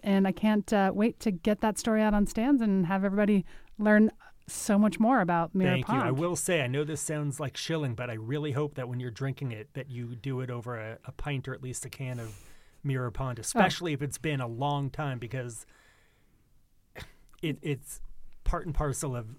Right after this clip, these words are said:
Speaker 2: of what Bend is, in my opinion. I think
Speaker 1: Yeah.
Speaker 2: there's only a few beers that you could say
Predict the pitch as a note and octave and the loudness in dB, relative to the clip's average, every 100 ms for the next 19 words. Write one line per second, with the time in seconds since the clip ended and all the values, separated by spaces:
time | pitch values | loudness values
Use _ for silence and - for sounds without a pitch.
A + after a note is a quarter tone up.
0 | - B2 A#2+ C3+ - B2+ C3+ B2+ C3 A#2 | -8 -6 -4 -4 -6 -6 -6 -4 -6 -6
1 | B2+ B2 A#2+ A2 C3 A#2 G#2 G2+ G#3+ F#3 | -6 -6 -8 -8 -8 -10 -12 -2 2 2
2 | E3 - B2 D3+ E3 D3+ - - A3+ A#3 | 0 -4 -4 -2 -2 -6 -8 -10 -6 -6
3 | G3 G3+ E3+ A#2 G#2 - _ _ _ D#3 | 0 2 2 0 -8 -14 _ _ _ -8
4 | D3+ D3 C#3 C#3 - F3 D#3 C#3+ C#3+ | -4 -4 -4 -4 -2 0 0 0 -4